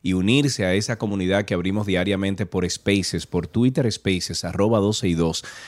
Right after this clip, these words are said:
El veintinueve de agosto entonces haremos algunas preguntas del programa, una dinámica no color visión. Y bueno, eh, quien responda correctamente, el primero que responda correctamente esas preguntas o esa pregunta,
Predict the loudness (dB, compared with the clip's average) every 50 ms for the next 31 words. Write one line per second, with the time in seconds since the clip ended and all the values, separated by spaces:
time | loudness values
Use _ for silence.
0 | -12 -6 -4 -2 -2 -2 -2 -2 0 0 2 2 4 4 4 2 2 2 0 0
1 | 0 0 0 0 0 -2 -2 -2 0 0 2 2 0 0 0 0 0 0 0 -2
2 | -2 0 0 0 0 0 -2 -2 -2 -2 -4 -4 -4 -4 -2 0 2 4 4 4
3 | 4 2 2 0 0 0 0 0 0 0 0 0 0 0 0 0 0 0 2 2
4 | 2 2 2 0 -2 -4 -2 0 2 2 2 2 2 2 2 2 2 2 0 -2
5 | 0 0 0 0 0 0 -2 -6 -12 -18 -20 -20 _ _ _ -2 -2 0 2 4
6 | 4 4 4 4 2 0 -2 -4 -4 -2 0 0 0 -2 -4 -6 -6 -4 -2 0
7 | 0 0 0 -2 -2 0 0 0 2 0 0 0 -2 -2 0 -2 -2 0 -2 0
8 | 0 0 0 0 0 0 0 0 0 0 -2 -2 -2 0 2 2 2 2 2 0
9 | 0 -2 -4 -4 -4 -4 -4 -4 -4 -2 -4 -4 -4 -4 -2 -4 -2 -2 -2 -2
10 | -2 -2 -2 -4 -4 -6 -8 -8 -4 -2 -2 -2 0 -2 -4 -4 -4 -2 -2 -2
11 | 0 0 0 0 -2 0 0 -2 -2 -2 -2 0 0 0 0 -2 -4 -4 -4 -2
12 | -2 0 0 0 0 0 0 0 -2 -4